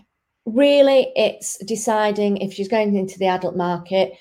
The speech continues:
it, it is really, she's got a captive audience already with some parents there. I would do some taster classes, first of all, with some of those parents, and then I'd look through, um, it's through her own social media.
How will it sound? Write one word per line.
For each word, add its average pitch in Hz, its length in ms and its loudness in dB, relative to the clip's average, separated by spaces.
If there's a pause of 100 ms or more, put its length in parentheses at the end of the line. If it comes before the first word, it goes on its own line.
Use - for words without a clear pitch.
(240)
it, 160 300 4
it 175 200 4
is 165 180 2
really, 170 420 4
she's 175 200 -8
got 160 180 0
a 160 40 -12
captive 190 420 -4
audience 170 480 0
already 165 560 0
with 160 340 0 (200)
some 165 260 -6
parents 175 520 0
there. 175 360 2 (240)
I 175 200 0
would 160 260 -2
do 170 220 4
some 170 260 -8
taster 208 500 0
classes, 185 580 -6
first 180 300 2
of 170 60 -2
all, 165 340 2 (200)
with 185 220 6
some 180 200 0
of 175 120 -2
those 165 280 2
parents, 180 580 0 (240)
and 190 140 4
then 180 160 4
I'd 175 200 0
look 170 340 4
through, 175 380 6 (220)
um, 165 360 2 (800)
it's - 420 -2
through 175 260 2
her 180 200 6
own 175 300 6 (140)
social 170 480 0
media. 170 600 2